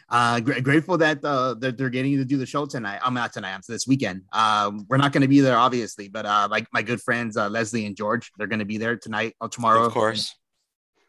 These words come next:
Speaker 1: So they'll be there.
Speaker 2: Nice.
Speaker 1: So I'll definitely get to ask her about how the show went, which is, uh, really cool to hear about.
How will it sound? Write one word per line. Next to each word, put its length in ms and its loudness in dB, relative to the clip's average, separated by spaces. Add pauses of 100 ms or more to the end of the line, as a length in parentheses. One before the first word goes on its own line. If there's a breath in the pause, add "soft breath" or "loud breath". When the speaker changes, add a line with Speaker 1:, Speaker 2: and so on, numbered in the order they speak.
(160)
Speaker 1:
So 80 -10
they'll 120 4
be 120 0
there. 260 -2 (420)
Speaker 2:
Nice. 200 2
Speaker 1:
So 60 6
I'll 180 4
definitely 320 -6
get 160 0
to 80 2
ask 340 2
her 400 4
about 220 -2
how 140 0
the 100 -6
show 180 -4
went, 240 -6 (560)
which 260 -4
is, 60 -4
uh, 240 2
really 160 -2
cool 160 -2
to 80 -2
hear 140 4
about. 240 0